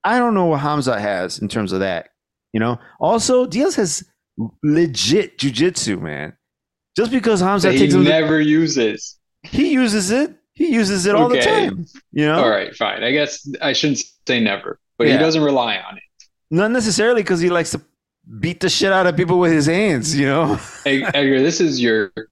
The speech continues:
Speaker 2: this is your hottest take. This is like
Speaker 1: <laughs> You don't think so? I
Speaker 2: magma. Hot lava coming from you right now. <laughs>
Speaker 1: Dude, I think, I think legitimately, I think Hamzat avoided that fight.
Speaker 2: I, no.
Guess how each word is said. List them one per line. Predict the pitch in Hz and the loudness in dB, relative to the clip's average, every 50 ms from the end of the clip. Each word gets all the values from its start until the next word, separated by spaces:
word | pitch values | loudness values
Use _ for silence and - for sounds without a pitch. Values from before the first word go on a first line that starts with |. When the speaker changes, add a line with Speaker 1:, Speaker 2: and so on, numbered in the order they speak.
| _ _ _ _ _ - | _ _ _ _ _ -4
Speaker 2:
this | 139 131 143 | -4 -2 -2
is | 139 120 117 117 | -2 -2 0 0
your | 117 117 117 113 | 2 2 0 0
hottest | - 131 135 139 139 139 123 - - - | 0 -2 0 0 0 0 -2 -4 -6 -4
take. | 135 123 104 95 - - _ - | -4 -4 -4 -4 -8 -10 _ -4
This | - - - - - | -4 -2 -2 -2 -2
is | - - 131 185 127 | 0 0 0 0 2
like | - - - - - - | 2 2 2 0 -2 -4
Speaker 1:
<laughs> | - - - - - - - 262 226 - - - - 262 240 - 135 | -2 -2 -2 -4 -4 -6 -4 -4 -4 -4 -8 -10 -12 -12 -10 -6 -2
You | 208 254 | 0 0
don't | 285 285 226 | 0 0 0
think | 277 277 285 269 | 0 0 0 2
so? | - 185 | 2 0
I | 156 131 131 135 139 139 | 2 2 2 2 2 2
Speaker 2:
magma. | 120 110 104 98 92 92 - - - - - - _ _ - | 2 2 0 0 -2 -4 -8 -14 -20 -20 -20 -20 _ _ -6
Hot | 143 143 151 160 - 151 143 | -4 -2 -2 -2 -4 -4 -2
lava | 139 135 135 131 117 117 107 | -2 0 0 -2 -2 -4 -6
coming | - - 131 123 120 113 | -4 -4 -4 -4 -4 -4
from | - 117 110 104 - | -4 -6 -6 -6 -4
you | 117 110 107 104 104 | -2 -2 0 0 0
right | 104 101 - | 0 0 0
now. | - 120 120 117 143 135 135 - | 0 0 0 0 0 -2 -2 -2
<laughs> | - | 0
Speaker 1:
Dude, | 175 190 180 160 151 - - | 2 2 2 2 0 0 -2
I | 165 175 185 | -2 0 0
think, | 170 - 180 180 165 - - - | 0 0 0 0 0 0 -2 -2
I | 131 143 139 | -2 -2 0
think | - 156 139 117 | 0 -2 -2 0
legitimately, | 127 123 123 110 117 131 131 147 143 143 147 147 143 151 147 - | 0 0 0 0 0 0 0 0 0 0 0 0 0 -2 -2 0
I | 120 120 | 0 -2
think | 113 - - 120 113 - | -2 -2 -2 -4 -2 -4
Hamzat | - 120 113 113 101 110 107 101 | -4 -4 -4 -4 -2 -2 -4 -2
avoided | 95 95 95 95 92 85 85 80 | -4 -4 -4 -4 -4 -6 -8 -10
that | - - - | -12 -14 -14
fight. | - - - - - - _ _ _ _ _ _ _ _ _ _ _ _ _ _ _ _ _ _ _ _ _ _ - | -14 -14 -14 -14 -16 -18 _ _ _ _ _ _ _ _ _ _ _ _ _ _ _ _ _ _ _ _ _ _ -4
Speaker 2:
I, | 135 131 123 120 - _ - | -2 -2 -4 -4 -8 _ -6
no. | 139 135 131 127 117 110 107 - - | -2 0 2 2 2 2 0 -2 -4